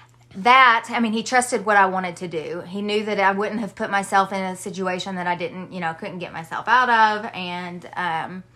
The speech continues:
now, granted, I chose something that I could afford, um, even if I did not get my bonus. I mean, so I wasn't stupid about it. I didn't go get a brand new car. I mean,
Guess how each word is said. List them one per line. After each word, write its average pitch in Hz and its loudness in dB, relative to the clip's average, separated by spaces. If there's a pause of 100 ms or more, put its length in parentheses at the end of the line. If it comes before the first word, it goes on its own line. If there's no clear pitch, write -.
(240)
now, 214 4
granted, 240 4
I 208 8
chose 214 2
something 233 -2
that 185 0
I 185 6
could 196 -6
afford, 196 -2 (580)
um, 180 0 (140)
even 190 -2
if 190 -6
I 185 2
did 170 -6
not 185 2
get 208 -6
my 202 2
bonus. 220 -2
I 190 -6
mean, 180 -8
so 180 -4
I 175 2
wasn't 185 -4
stupid 226 -6
about 208 2
it. 220 0
I 190 0
didn't 190 -6
go 196 0
get 190 -4
a 180 -2
brand 185 -4
new 175 -8
car. 180 2
I 180 -6
mean, 175 -8